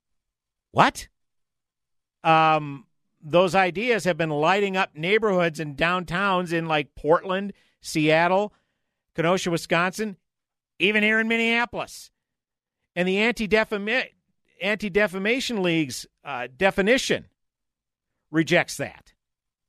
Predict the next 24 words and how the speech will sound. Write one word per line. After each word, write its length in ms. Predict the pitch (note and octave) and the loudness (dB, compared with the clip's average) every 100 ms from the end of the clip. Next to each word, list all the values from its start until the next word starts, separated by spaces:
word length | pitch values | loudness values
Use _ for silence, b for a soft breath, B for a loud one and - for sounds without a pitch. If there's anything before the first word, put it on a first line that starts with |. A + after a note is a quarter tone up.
| _ _ - | _ _ -2
Yeah, 160 | G3+ | 2
Anti-, 460 | G3 D#3+ G#3 G#3 G3 - _ D#3+ | 2 2 -2 -4 -6 -8 _ -4
Antifa 480 | G3+ F#3+ F#3 E3+ | -4 0 2 2
absolutely 540 | D#3+ F3+ - F#3 F3+ F3+ | 2 -2 0 -6 -2 0
does 220 | G3 F3 | 2 0
exist. 500 | C3+ G#2 - - - _ _ _ _ _ _ _ _ _ _ _ _ - | -4 -10 -14 -18 -20 _ _ _ _ _ _ _ _ _ _ _ _ 0
Uh, 280 | D3 C#3+ - - _ _ _ _ _ | 4 4 2 -8 _ _ _ _ _
let's 140 | C#3 | -12
see 160 | - D3+ | 0 2
another 240 | D#3 F#3 | 4 4
one 120 | A2+ F2 | 2 -4
here. 140 | - _ _ _ _ _ _ _ | -20 _ _ _ _ _ _ _
Oh, 80 | D#3 | 4
yeah, 160 | E3+ C3+ | 4 4
the 140 | C#3 | 0
idea 320 | D3 C#3+ E3+ | 0 0 0
that 140 | E3 D3 | 0 0
his 120 | C3 | -4
son, 320 | - E3+ D#3 | -2 -2 -2
Hunter 380 | A#2+ D3+ D3+ C#3 | -4 -4 -2 0
Biden, 440 | C#3 E3 E3 C#3 | 4 4 2 -8
did 220 | B2+ C#3 | -4 -4
nothing 320 | B2+ C3 D3+ D3+ | -2 -4 -4 2
wrong. 400 | A3 D#3+ F2+ | 4 4 -2